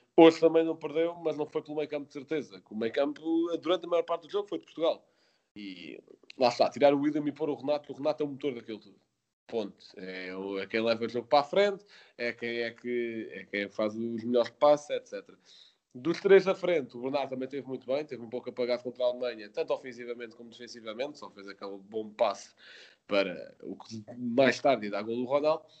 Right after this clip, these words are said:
O Diogo Jota, o Diogo Jota continua a achar um pouco aquém das expectativas. Epá,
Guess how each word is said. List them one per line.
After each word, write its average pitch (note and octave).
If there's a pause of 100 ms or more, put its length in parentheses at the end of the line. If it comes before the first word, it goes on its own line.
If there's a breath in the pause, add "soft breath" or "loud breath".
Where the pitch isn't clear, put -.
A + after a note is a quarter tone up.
(320 soft breath)
O A#3+
Diogo A3
Jota, C#3+
o B2+
Diogo G#3
Jota A#3
continua A3
a -
achar F#3+
um G3
pouco F#3
aquém F3
das F3
expectativas. E3
Epá, G#2+